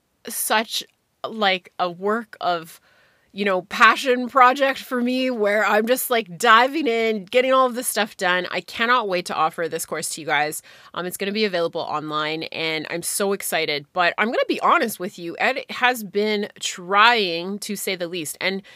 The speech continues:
you know, a lot of other life stuff has, like, sort of popped up for me, um, over the past, you know, since, since the beginning of the year. It definitely hasn't been a slice of chocolate cake, let's just say, as I've dove in. But this is the thing, when you start doing hard things,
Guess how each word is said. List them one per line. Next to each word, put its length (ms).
you 100
know, 240
a 80
lot 260
of 120
other 260
life 240
stuff 240
has, 240
like, 180
sort 180
of 80
popped 340
up 120
for 160
me, 320
um, 360
over 240
the 80
past, 480
you 80
know, 440
since, 300
since 240
the 60
beginning 260
of 140
the 60
year. 260
It 240
definitely 380
hasn't 420
been 340
a 100
slice 460
of 100
chocolate 460
cake, 380
let's 300
just 280
say, 420
as 300
I've 360
dove 320
in. 420
But 300
this 180
is 120
the 40
thing, 320
when 120
you 60
start 220
doing 200
hard 200
things, 380